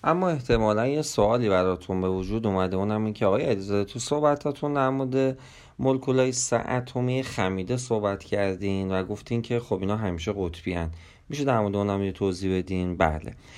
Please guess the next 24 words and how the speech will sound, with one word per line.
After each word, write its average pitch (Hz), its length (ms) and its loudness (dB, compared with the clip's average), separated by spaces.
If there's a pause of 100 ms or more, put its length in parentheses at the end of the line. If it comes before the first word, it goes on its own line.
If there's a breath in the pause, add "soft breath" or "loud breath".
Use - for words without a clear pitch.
(280 loud breath)
ببینید 139 380 2
ما 143 380 0
مولکول‌های 98 920 -2
سه - 400 -2
اتمی 98 480 -2
داریم 131 340 0
که 127 120 -2
خطی 107 440 -2
نیستن 104 360 -2
و 82 120 0
خمیده 87 520 0
ان. 82 440 0
خب 95 380 0 (440 loud breath)
ساختارشون 95 600 0
خمیده 90 500 0
است. 82 340 -4 (340 loud breath)
خب 117 200 0
اینا 139 220 0
یه 160 140 -4
ویژگی 123 540 0
که 107 160 -2
دارن، 98 560 0
فرم 135 440 0
کلیشون 117 640 -2